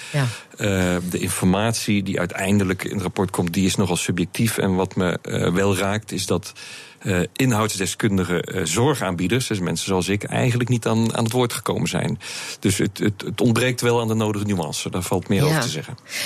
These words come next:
Speaker 1: Maar ja, dat heeft misschien een reden, want het C P B zegt dat partijen die bepalen of nieuwe techniek in het basispakket moet komen, dat die te weinig verstand van geneeskunde hebben of dat ze niet neutraal zijn.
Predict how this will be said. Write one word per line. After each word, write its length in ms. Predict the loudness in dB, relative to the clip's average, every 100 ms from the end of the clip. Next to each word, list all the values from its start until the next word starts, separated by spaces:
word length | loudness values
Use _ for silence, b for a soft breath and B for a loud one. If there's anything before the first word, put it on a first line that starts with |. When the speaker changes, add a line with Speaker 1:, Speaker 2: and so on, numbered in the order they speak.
| B
Speaker 1:
Maar 120 | 2
ja, 360 | 2 2 2 0
dat 140 | 0 0
heeft 140 | 0
misschien 200 | 0 2
een 80 | 2
reden, 280 | 4 2 0
want 140 | -2
het 120 | -2
C 180 | 0 0
P 140 | 2 2
B 60 | 2
zegt 320 | 2 0 -2
dat 140 | -2 -2
partijen 420 | -2 2 2 4
die 100 | 2
bepalen 440 | 0 0 0 0
of 120 | 2 4
nieuwe 220 | 4 2
techniek 360 | 0 0 0
in 100 | 0
het 120 | 0 0
basispakket 680 | -2 0 -2 -2 0 0
moet 140 | 0 0
komen, 320 | 2 2 0 B B B
dat 120 | -2
die 80 | 0
te 100 | 2
weinig 240 | 2 0 -2
verstand 320 | -2 0 0
van 120 | 0
geneeskunde 440 | 2 2 4 2 2
hebben 220 | 0 -2 0
of 380 | 0 0 -6 -4
dat 160 | -2 2
ze 60 |
niet 120 | 2
neutraal 400 | 2 0 0 0
zijn. 340 | 2 0 0